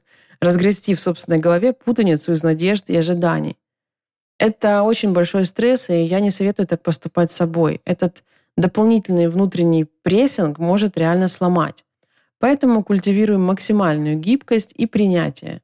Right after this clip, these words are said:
в условиях перемен. А переезд — это большие перемены.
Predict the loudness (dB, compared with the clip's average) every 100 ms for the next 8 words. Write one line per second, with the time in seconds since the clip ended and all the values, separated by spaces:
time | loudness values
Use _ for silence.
0 | _ -4 -2 0 0 0 -2 0 0 -2
1 | -6 -12 _ _ _ _ _ -2 0 2
2 | 2 2 0 0 -2 _ -2 0 0 -2
3 | -2 0 -2 -2 -2 0 -2 -2 -2 -2
4 | -2 -6 -12